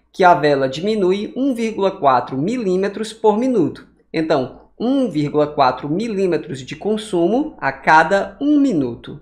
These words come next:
A vela toda corresponde a vinte e oito centímetros.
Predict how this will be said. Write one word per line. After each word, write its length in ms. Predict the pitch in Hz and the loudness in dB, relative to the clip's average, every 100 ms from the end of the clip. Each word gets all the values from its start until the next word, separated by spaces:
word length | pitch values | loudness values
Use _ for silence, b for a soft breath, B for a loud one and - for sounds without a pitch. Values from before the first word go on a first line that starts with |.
| _ | _
A 120 | - 147 | 0 2
vela 380 | 175 247 269 | 4 4 4
toda 380 | 175 151 151 196 | 2 2 2 0
corresponde 580 | 202 196 175 180 175 180 | 0 0 0 0 -2 2
a 60 | 160 | 0
vinte 480 | 147 196 294 294 | 0 0 2 2
e 40 | 226 | 2
oito 300 | 208 208 208 | 2 0 -4
centímetros. 920 | 233 220 220 185 165 - - - b | -4 -4 -2 0 0 -4 -10 -14 b